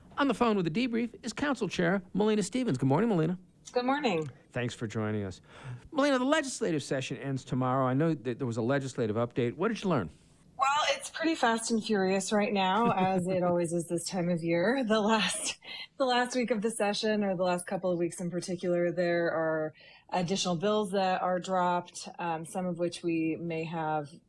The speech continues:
Speaker 2: heard rumors about, some of which may be new, also some of the bigger bills are dropped, such as land use, uh, omnibus bills. And so that, that has come out in the last couple of weeks, has been modified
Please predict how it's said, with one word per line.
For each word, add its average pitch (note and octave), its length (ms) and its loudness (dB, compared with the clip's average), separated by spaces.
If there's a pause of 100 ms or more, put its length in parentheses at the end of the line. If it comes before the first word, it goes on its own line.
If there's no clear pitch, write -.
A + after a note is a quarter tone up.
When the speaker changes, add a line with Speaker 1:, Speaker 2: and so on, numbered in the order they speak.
(220)
Speaker 2:
heard E3 240 -2
rumors A3 400 2
about, F#3 460 2
some F3 140 -6
of D#3 80 -8
which D#3+ 180 -6
may D#3 100 -4
be D3+ 140 -6
new, E3 400 0 (580)
also G#3+ 420 2
some G3 160 -2
of F#3 80 0
the F3+ 80 -2
bigger G#3 300 2
bills D#3+ 420 0
are F3 160 0
dropped, D3+ 420 -2 (140)
such F3 260 -4
as E3 400 -2 (100)
land F3+ 420 0
use, E3 640 -2
uh, D#3 220 0
omnibus E3 520 0
bills. D#3 400 -2
And D#3+ 100 -6
so F3+ 200 -2
that, F3+ 500 0 (440)
that G#3 180 2
has G3+ 140 0
come G3+ 160 -2
out F#3 100 -2
in F3+ 60 -6
the F3 60 -2
last E3 280 -2
couple F3 260 -2
of D#3+ 100 -2
weeks, E3+ 440 0
has D#3 360 -4
been E3 400 -2
modified D#3+ 680 0